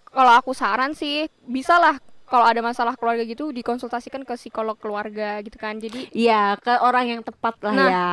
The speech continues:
Speaker 1: betul sekali.
Speaker 2: Mm-mm.
Speaker 1: Jadi kayak bisa tuh dianalisis sebenarnya masa-, masalah kalian tuh di dalam rumah tangga tuh apa sih
Speaker 2: Iya,
Speaker 1: gitu.
Speaker 2: heeh.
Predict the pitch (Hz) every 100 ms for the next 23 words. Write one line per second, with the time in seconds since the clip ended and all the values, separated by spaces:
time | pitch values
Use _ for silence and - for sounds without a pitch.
0 | 175 302 277 208 233 226 185 233 269 277
1 | - - - _ _ 247 302 311 330 269
2 | 247 247 262 294 285 240 226 277 269 214
3 | 220 - 233 220 240 214 214 226 254 302
4 | 262 247 226 233 247 240 233 254 277 233
5 | - - 214 247 220 202 196 196 214 -
6 | 185